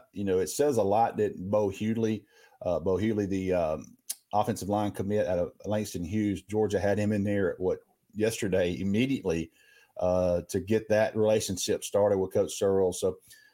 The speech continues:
we're gonna talk a lot about this hire, but I think the, the biggest difference in, in what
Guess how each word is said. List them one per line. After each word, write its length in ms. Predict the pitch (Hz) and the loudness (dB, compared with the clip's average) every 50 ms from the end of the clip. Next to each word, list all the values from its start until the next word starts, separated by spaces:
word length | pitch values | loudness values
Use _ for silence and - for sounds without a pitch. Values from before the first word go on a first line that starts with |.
| _ _ _ _ _ _ _ _ - | _ _ _ _ _ _ _ _ 2
we're 100 | 170 214 | 4 4
gonna 160 | 190 135 131 | 4 4 4
talk 240 | - 131 131 127 107 | 6 6 6 6 4
a 60 | 101 | 4
lot 320 | 95 95 101 104 113 120 | 4 4 6 6 6 4
about 280 | 117 113 123 123 98 110 | 4 4 4 2 2 2
this 160 | 120 120 117 | 0 -2 -2
hire, 400 | - 113 117 120 120 123 120 113 | 0 2 2 4 4 4 4 2
but 200 | 98 110 110 - | 2 0 0 0
I 100 | - 110 | 0 -2
think 480 | 117 - - - 277 233 175 - - - - _ _ _ _ _ _ _ _ - | -2 -2 -2 -2 -2 -2 -2 -4 -8 -16 -20 _ _ _ _ _ _ _ _ -6
the, 300 | 113 113 101 98 104 98 - | -4 -4 -4 -4 -6 -6 -4
the 80 | - 110 | -4 -4
biggest 500 | 90 - 120 120 123 131 113 - - 90 | 0 0 0 2 2 0 0 -2 -4 -4
difference 640 | 92 101 107 101 - 127 127 123 - - - - - _ _ _ _ _ _ - | -2 -2 -2 0 0 -2 -2 -4 -6 -12 -14 -14 -16 _ _ _ _ _ _ -10
in, 440 | 104 101 - 113 110 101 95 - - - | -8 -6 -4 -4 -4 -2 -4 -6 -6 -6
in 240 | 107 104 101 95 90 | -4 -4 -2 -2 -4
what 460 | 90 92 98 107 113 - - - | -4 -2 0 2 0 0 0 -4